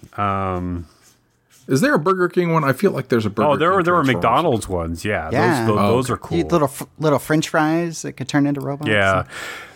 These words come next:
Speaker 1: I tell you what.
Speaker 2: Oh, Burger King must have had the GoBots. Never mind.
Speaker 1: <laughs> The thing is, I, I, I love, I love Transformers and I love the odd things,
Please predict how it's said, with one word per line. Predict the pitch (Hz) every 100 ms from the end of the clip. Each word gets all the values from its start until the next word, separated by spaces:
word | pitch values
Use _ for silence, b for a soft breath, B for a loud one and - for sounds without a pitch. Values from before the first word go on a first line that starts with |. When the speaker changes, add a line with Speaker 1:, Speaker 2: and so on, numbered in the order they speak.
| B 151
Speaker 1:
I |
tell | 156 226
you | 233
what. | 180 123 -
Speaker 2:
Oh, | 120
Burger | 135 139
King | 135 139 127
must | 120 117
have |
had | 98
the | 90
GoBots. | 98 87 85 82 - -
Never | 123 117
mind. | 85 180 180
Speaker 1:
<laughs> | 185 - 170 - - - - 131 - 117 B B -
The |
thing | 151 247 247
is, | 185 B B 180
I, | 156 214
I, | 220 170 190
I | 170
love, | 175 196 220 -
I | 147
love | 156 156
Transformers | - 160 - 165 160 160
and | 139
I | 127
love | 123 123
the | 131
odd | 117 123
things, | 139 139